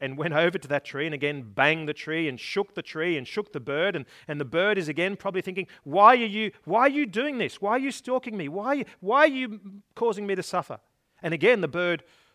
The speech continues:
flew from that tree, went to another tree, built a nest in that tree. And again the lumberjack went to that tree and shook the tree and banged the tree and shook the bird, until finally the bird flew from that tree and went to a nearby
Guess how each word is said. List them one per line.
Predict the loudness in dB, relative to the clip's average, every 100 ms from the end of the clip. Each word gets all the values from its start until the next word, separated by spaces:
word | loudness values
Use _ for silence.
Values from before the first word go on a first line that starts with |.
| _
flew | -20 -8 -4 -4
from | -4 -8 -6
that | -4 -6
tree, | -10 -8 -6 -8
went | -10 -12 -12 -12
to | -14 -10
another | -8 -8
tree, | -10 -10 -8
built | -8 -10 -10
a | -10
nest | -10 -10 -10
in | -10
that | -10 -10
tree. | -8
And | -8
again | 0 2 2
the | 2
lumberjack | 2 2 0 0 0 0 -4 -20 _
went | -4 -4
to | 0
that | 2 0
tree | -2 -2 -2
and | -2
shook | -6 -6 -6 -10
the |
tree | -10 -6 -4
and | -6 0
banged | 0 0
the | -6
tree | -6 -4 -4
and | -6
shook | -6 -8 -8
the | -6
bird, | -2 0 -2 -6 _ _ -20 -10
until | -2 -2
finally | 0 4 4 6 2 0 -6 _ _ _ _ _ -10
the | -2
bird | 0 2 0 -6
flew | -8 -6 -6
from | -6 -6
that | -6 -6
tree | -8 -4 -4 -6 -14 _ _ _ _ _ _ _ _ _ _ _ _
and | -8 -6
went | -8 -8
to | -12
a |
nearby | -6 -4 0 2 2